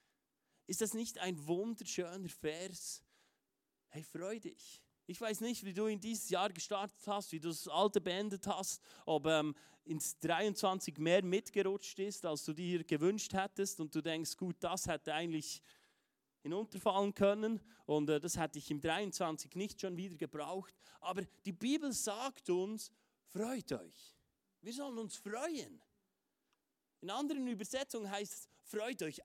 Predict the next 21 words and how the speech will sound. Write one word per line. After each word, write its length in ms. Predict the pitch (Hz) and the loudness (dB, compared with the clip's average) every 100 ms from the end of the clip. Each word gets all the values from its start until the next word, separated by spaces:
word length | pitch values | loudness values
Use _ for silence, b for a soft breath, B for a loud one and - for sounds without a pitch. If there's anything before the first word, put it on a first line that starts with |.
| _ | _
alle 380 | - - 320 185 | -6 -4 -2 -4
Zeit, 720 | - 147 110 120 185 - - _ _ _ _ _ _ - | -4 -4 -4 -6 -10 -16 -20 _ _ _ _ _ _ -8
zu 120 | 226 | -4
jeder 480 | 220 294 285 180 139 | 0 2 2 -2 -6
Zeit, 600 | - 147 151 208 - - b b | -6 -6 -8 -14 -16 -20 b b
egal 420 | - 180 185 202 | -8 -4 -2 -2
wie 120 | 208 214 | -2 -4
deine 260 | 208 220 | -2 0
Situation 640 | 220 214 214 190 185 185 208 | -2 -4 -8 -6 -6 -8 -8
gerade 380 | 202 190 196 | -6 -6 -6
ist. 440 | 220 214 - - - _ b b b | -8 -8 -12 -12 -16 _ b b b
Egal 400 | 165 196 233 233 B | -2 0 0 -2 B
wie 120 | 208 | -4
dein 200 | 226 226 | -2 0
Leben 400 | 226 233 311 240 | 0 0 -2 -4
zurzeit 440 | - 202 - 208 220 | -4 -4 -4 -4 -2
gerade 420 | 226 220 226 240 | -4 -4 -4 -6
aussieht. 460 | 330 - - - - - B B | -6 -10 -14 -16 -20 -20 B B
Aber 260 | 185 196 | -4 -4
wie 160 | 202 233 | -4 -4
oft 640 | 202 220 269 - - - | -4 -6 -6 -12 -18 -20